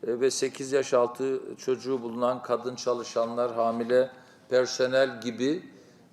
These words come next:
e, birçok kapsama içinde olan personelin de, e, bu şekilde, e, çalışmayacak olması, e, bir yanıyla işimizi bu yönüyle de kolaylaştırıyor.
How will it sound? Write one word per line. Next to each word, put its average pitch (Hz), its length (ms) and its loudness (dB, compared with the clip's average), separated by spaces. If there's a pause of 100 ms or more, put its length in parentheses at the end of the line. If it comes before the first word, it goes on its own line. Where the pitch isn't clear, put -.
e, 127 180 0
birçok - 520 2 (220)
kapsama 143 520 2
içinde 131 400 -4
olan 131 400 2 (280)
personelin 135 760 0
de, 104 240 4 (580)
e, 123 180 0
bu 151 60 -2
şekilde, 139 840 4 (600)
e, 113 480 4 (840)
çalışmayacak 135 760 0
olması, 147 720 4 (560)
e, 131 180 0
bir 185 120 0
yanıyla 156 640 4
işimizi 165 640 -4
bu 185 80 0
yönüyle 147 420 0
de 202 120 2
kolaylaştırıyor. 170 1000 4